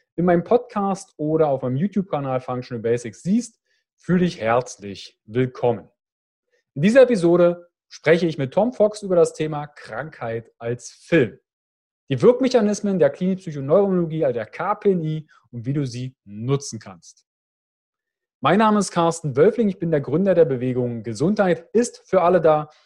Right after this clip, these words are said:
und von Functional Basics. Die Basis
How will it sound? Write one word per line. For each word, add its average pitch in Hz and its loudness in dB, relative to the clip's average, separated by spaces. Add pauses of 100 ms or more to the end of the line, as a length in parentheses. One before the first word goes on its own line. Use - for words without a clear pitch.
(280)
und 190 2
von 190 2
Functional 117 -4 (200)
Basics. - -6 (680)
Die 156 2
Basis 143 -2